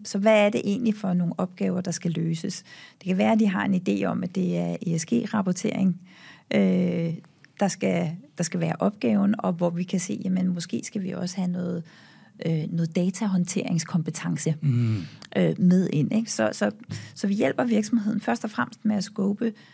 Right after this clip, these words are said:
Speaker 1: de opgaver, som de skal have løst, og så få dem matchet til dem, der kan løse opgaven. Når opgaven så er løst,
Speaker 2: Ja.
Speaker 1: <laughs> jamen, så,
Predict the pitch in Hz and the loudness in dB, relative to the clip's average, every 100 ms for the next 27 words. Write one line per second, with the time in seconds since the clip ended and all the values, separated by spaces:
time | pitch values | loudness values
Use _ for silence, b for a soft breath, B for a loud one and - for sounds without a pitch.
0 | b b _ _ _ - 196 - 190 - | b b _ _ _ -4 0 0 0 0
1 | 233 226 - - - 196 185 - 175 175 | 0 0 -4 -6 0 2 0 -4 -2 0
2 | 233 - - - b b b - 208 214 | -2 -2 -10 -16 b b b -4 -2 0
3 | 202 196 190 196 190 - 208 - 208 202 | 0 2 2 2 -2 -4 -4 -2 0 0
4 | 185 - - 180 196 - 208 220 226 240 | -2 -6 0 0 0 0 2 4 2 2
5 | - 165 160 165 147 147 147 - - _ | 0 0 0 -4 -2 -2 -6 -16 -20 _
6 | _ _ _ - - - 185 120 240 277 | _ _ _ -14 -10 2 4 6 4 4
7 | 240 214 - 226 202 214 - - - B | 4 6 4 6 6 4 2 -2 -4 B
8 | 123 B B 240 247 240 247 240 - - | 2 B B 2 6 8 8 6 4 4
9 | 254 | 6